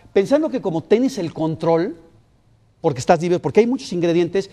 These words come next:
el tema es decir, "Oye, hay que quitárselo al de al lado, pero para que lo agarre yo".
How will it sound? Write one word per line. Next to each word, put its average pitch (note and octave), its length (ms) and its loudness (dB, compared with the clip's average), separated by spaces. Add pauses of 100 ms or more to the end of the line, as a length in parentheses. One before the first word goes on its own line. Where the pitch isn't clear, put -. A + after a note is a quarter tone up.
(260)
el F#3 160 2
tema C#4+ 180 2
es B3+ 40 0
decir, B3 200 -2
"Oye, B3+ 120 2
hay B3+ 60 0
que A#3 100 -8
quitárselo F3 420 0
al D3+ 80 0
de F#3 80 2
al G#3+ 60 2
lado, D4+ 260 0
pero C#3+ 160 -2
para C#3+ 140 -2
que D3+ 80 -2
lo D3 100 2
agarre G3+ 240 -2
yo". C#4 240 -4